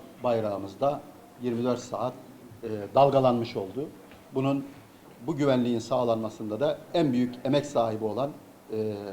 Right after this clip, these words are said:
bizim teşkilatlarımızın başında geliyor jandarma teşkilatımız. Ben bu vesileyle, e, şehitlerimize Allah'tan rahmet diliyorum.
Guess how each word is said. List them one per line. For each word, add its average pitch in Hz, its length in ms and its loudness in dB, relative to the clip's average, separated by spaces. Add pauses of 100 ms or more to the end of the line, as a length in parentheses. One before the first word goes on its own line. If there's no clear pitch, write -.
(460)
bizim 147 280 -4 (140)
teşkilatlarımızın 117 840 -2 (380)
başında 143 360 2
geliyor 101 280 0 (200)
jandarma 107 400 -4
teşkilatımız. 101 680 -12 (160)
Ben 135 160 2
bu 139 80 -2
vesileyle, 123 680 0 (720)
e, 113 300 4
şehitlerimize 127 920 0
Allah'tan 123 480 0
rahmet 113 340 -4
diliyorum. 98 320 -8